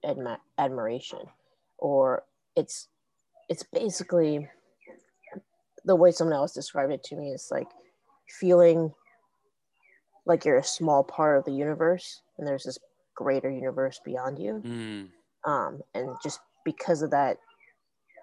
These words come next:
Speaker 1: you're so in awe with it. You're so grateful for being this small part of the universe, you know?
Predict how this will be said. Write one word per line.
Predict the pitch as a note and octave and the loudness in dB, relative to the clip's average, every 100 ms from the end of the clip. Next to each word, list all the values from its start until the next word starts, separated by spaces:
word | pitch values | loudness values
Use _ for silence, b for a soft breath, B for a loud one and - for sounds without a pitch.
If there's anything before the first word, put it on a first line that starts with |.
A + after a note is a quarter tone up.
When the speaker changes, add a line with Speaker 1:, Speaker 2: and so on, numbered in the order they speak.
| - F3+ | -14 -6
Speaker 1:
you're | E3 | -4
so | - F3 | 4 4
in | D3 | 4
awe | D3+ D3 | 2 2
with | D3 D3 | 2 0
it. | A2+ | 0
You're | C3+ | 0
so | - C#3+ B2+ | -2 0 0
grateful | - C3 B2+ - A2+ - | 0 -4 -4 -4 -6 -6
for | - F#2 F#2+ - - _ - | -8 -4 -4 -6 -14 _ -4
being | C3+ C3 B2+ - | -4 -4 -6 -8
this | - | -8
small | - - - A#2+ A#2+ | -8 -8 -8 -6 -6
part | - F2+ C#2+ | -4 -4 -4
of | |
the | - | -8
universe, | D2 D2 - - - - _ _ | -10 -12 -12 -16 -16 -20 _ _
you | |
know? | B1+ | -16